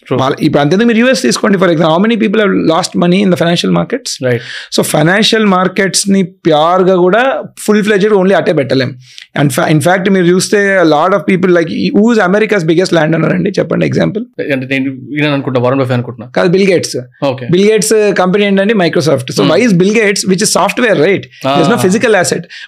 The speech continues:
Speaker 2: బిల్ గేట్స్ ఎందుకండి అంత ఫిజికల్ అసెట్స్, uh, అక్యుములేట్ చేస్తుండు? So, there needs to be a diversity.
Speaker 1: Right.
Speaker 2: రైట్? ఇప్పుడు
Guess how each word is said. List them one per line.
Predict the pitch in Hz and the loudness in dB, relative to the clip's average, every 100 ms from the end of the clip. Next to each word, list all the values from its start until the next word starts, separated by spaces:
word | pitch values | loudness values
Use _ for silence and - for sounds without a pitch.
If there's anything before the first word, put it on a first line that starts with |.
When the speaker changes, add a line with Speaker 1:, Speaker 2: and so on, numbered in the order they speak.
| - | -2
Speaker 2:
బిల్ | 202 | 0
గేట్స్ | 233 226 | 2 0
ఎందుకండి | 214 220 214 220 214 190 180 | 0 0 0 2 2 2 2
అంత | 165 147 170 202 | 2 2 0 0
ఫిజికల్ | 185 180 190 | 0 0 2
అసెట్స్, | 175 180 160 | 2 0 0
uh, | 180 160 156 | 0 0 0
అక్యుములేట్ | 156 147 139 123 180 170 | 0 0 -2 0 2 2
చేస్తుండు? | 160 143 190 190 269 _ _ - - - | -2 -2 -4 -4 -6 _ _ -20 -20 -8
So, | - | -4
there | 196 - 147 170 170 | -4 0 2 4 4
needs | 175 240 - | 4 2 -2
to | 220 | 0
be | 214 | 0
a | 240 | 0
diversity. | 170 151 202 - - - - 113 | 0 2 0 -2 -8 -14 -12 -12
Speaker 1:
Right. | 104 - | -10 -2
Speaker 2:
రైట్? | 139 196 185 | 0 2 2
ఇప్పుడు | 190 175 170 143 | 2 2 2 0